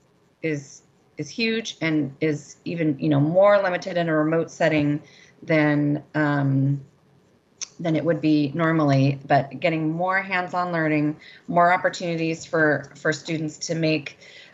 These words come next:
uh, physical connections with their education and, um, learn skills and participate in things that feel very,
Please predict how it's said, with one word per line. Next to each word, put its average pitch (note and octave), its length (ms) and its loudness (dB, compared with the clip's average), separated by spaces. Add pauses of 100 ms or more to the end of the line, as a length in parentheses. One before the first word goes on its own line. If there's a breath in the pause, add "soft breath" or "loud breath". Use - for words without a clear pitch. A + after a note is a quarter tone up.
uh, D#3+ 200 2
physical B3 380 -2
connections A3 520 -4
with A3 100 -12
their A3+ 140 -2
education A3+ 760 -6 (420 loud breath)
and, F3+ 500 -2 (100)
um, D#3 520 0 (180)
learn F#3 600 -2
skills F3+ 460 0
and E3+ 80 -4
participate F3 460 -6
in E3+ 120 -2
things E3 220 -2
that C#3+ 160 -2
feel D#3+ 180 2
very, D3+ 400 0